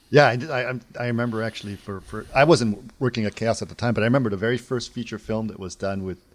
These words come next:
with V-Ray, that they did a shot with V-Ray, it was for Final Destination. <laughs> So it was like, oh yeah, and there's that, that log falling off, and you know, you know exactly who worked on it and what it was.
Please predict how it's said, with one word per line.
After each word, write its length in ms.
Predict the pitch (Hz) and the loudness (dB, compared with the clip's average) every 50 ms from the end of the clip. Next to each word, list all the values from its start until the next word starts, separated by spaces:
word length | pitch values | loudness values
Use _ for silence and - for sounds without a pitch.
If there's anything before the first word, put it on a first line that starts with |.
| _ _ _ _ _ _ _ _ | _ _ _ _ _ _ _ _
with 160 | - 107 85 76 | -8 -6 -6 -2
V-Ray, 380 | 101 107 117 101 92 90 90 | 0 0 0 0 0 -2 -4
that 120 | 82 90 82 | -6 -8 -8
they 100 | 92 90 | -8 -6
did 160 | 82 104 90 | -4 -4 -4
a 40 | 92 | -4
shot 260 | - - 104 95 92 | -6 -6 -6 -6 -6
with 100 | 92 - | -8 -8
V-Ray, 320 | - 107 98 95 90 87 90 | -8 -6 -6 -4 -6 -6 -8
it 60 | 87 | -8
was 220 | 92 92 90 - - | -10 -10 -8 -10 -10
for 200 | - 90 92 90 | -10 -12 -12 -12
Final 340 | - - 110 107 104 104 | -8 -4 -4 -2 -2 -4
Destination. 680 | 101 98 110 - - - 92 92 95 101 - - - - - | -4 -6 -6 -8 -8 -10 -10 -8 -8 -8 -8 -8 -10 -12 -12
<laughs> 40 | - - - - - - 208 - - - | -6 -2 -2 0 0 2 0 0 0 -2
So 160 | - - - - - - - - - - - - - - 160 160 147 - - | -8 -10 -12 -10 -12 -12 -14 -14 -18 -20 -18 -14 -10 -8 -6 -6 -6 -6 -6
it 80 | - | -2
was 240 | 104 107 101 - - | 0 0 0 0 -2
like, 160 | 113 101 - | -4 -4 0
oh 140 | 117 127 135 | 0 0 2
yeah, 240 | 127 123 113 104 90 90 | 2 0 -2 -4 -8 -8
and 100 | - 117 | -6 -4
there's 160 | 107 110 107 113 | -2 -2 0 0
that, 160 | 117 113 - | -2 -2 -2
that 160 | 123 120 117 | -2 -4 -2
log 400 | 120 110 110 113 113 110 107 - | -2 0 0 2 2 2 0 -2
falling 400 | - - - 110 104 104 104 101 | -6 -10 -6 -4 -4 -2 -2 -2
off, 320 | 101 98 101 98 98 - - | -2 -2 -2 -2 -4 -6 -10
and 220 | 98 92 95 95 | -14 -14 -12 -10
you 80 | 95 92 | -8 -8
know, 180 | 92 90 90 92 | -6 -6 -6 -6
you 100 | 92 90 | -8 -8
know 80 | 90 | -10
exactly 360 | 87 85 - 90 85 - 107 90 | -12 -12 -12 -14 -14 -14 -14 -12
who 80 | 90 | -10
worked 280 | 85 87 87 - - 95 | -10 -10 -10 -10 -10 -10
on 100 | 90 87 | -10 -10
it 180 | 85 87 85 - | -10 -12 -12 -14
and 120 | 87 82 | -16 -16
what 100 | 87 87 | -16 -18
it 100 | 87 - | -18 -18
was. 260 | - 90 87 85 - | -18 -18 -18 -18 -20